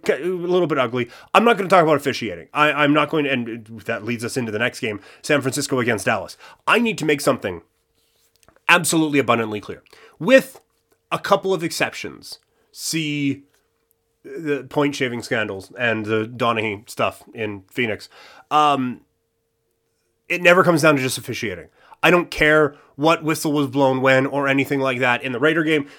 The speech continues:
the Raiders had a chance at the goal line to tie that football game. I don't care what's happened up until that point.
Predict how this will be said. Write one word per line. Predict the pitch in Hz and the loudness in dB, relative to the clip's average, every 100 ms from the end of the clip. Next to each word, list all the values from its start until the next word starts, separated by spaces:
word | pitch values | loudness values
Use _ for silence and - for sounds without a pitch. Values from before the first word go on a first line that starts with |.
| - | -8
the | 131 | 2
Raiders | 143 160 160 | 4 4 2
had | 147 139 120 | 2 0 0
a | |
chance | 117 139 139 135 | -4 0 0 0
at | 127 139 - | -4 -4 -2
the | |
goal | 131 131 120 | 0 0 2
line | 120 113 110 _ - | 2 2 0 _ -6
to | 143 | -4
tie | 131 131 120 | 0 0 0
that | 120 120 | -2 -2
football | 123 - 113 | -8 -2 -2
game. | 107 95 80 - - | 0 -2 -4 -20 0
I | 139 | 2
don't | 139 | 4
care | 131 | 2
what's | 104 135 - | 2 2 0
happened | 143 139 139 139 | -4 0 -2 -2
up | 135 | -4
until | 120 107 147 147 | -4 0 0 4
that | 135 - | 4 4
point. | 175 226 | 2 2